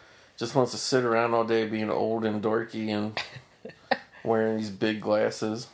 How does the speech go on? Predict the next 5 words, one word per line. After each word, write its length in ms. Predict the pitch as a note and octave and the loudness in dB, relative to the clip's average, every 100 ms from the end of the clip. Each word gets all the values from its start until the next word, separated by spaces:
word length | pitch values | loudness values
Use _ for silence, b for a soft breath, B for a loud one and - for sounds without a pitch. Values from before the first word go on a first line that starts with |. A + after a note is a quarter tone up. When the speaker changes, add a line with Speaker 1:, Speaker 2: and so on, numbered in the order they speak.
| b b b b b b b _ _ _ _ _ _ _ _ - _ _ _ _ _ _ _ _ _ _ - B B B B | b b b b b b b _ _ _ _ _ _ _ _ -20 _ _ _ _ _ _ _ _ _ _ -20 B B B B
Speaker 1:
Which, 240 | F#3+ - | 4 4
to 60 | F#3 | 0
be 160 | F#3 | 0
fair, 400 | E3+ G#3 E3 D3+ | 2 2 4 4
like, 340 | C3 A#2 A#2 | 4 2 0